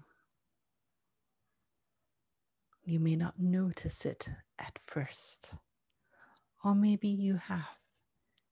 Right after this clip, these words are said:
depending on how conscious you are of these shifts within yourself. Yet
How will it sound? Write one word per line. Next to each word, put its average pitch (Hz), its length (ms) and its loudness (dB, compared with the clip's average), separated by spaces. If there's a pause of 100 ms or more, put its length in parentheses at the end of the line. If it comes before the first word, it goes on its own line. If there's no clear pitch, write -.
(240)
depending 156 520 2
on 160 180 2
how 165 520 0 (380)
conscious - 800 -6
you 156 200 0
are 147 300 -2 (1040)
of 147 180 -2
these 151 380 0
shifts - 640 -8 (100)
within 160 420 0
yourself. 156 540 -4 (2500)
Yet 143 540 -4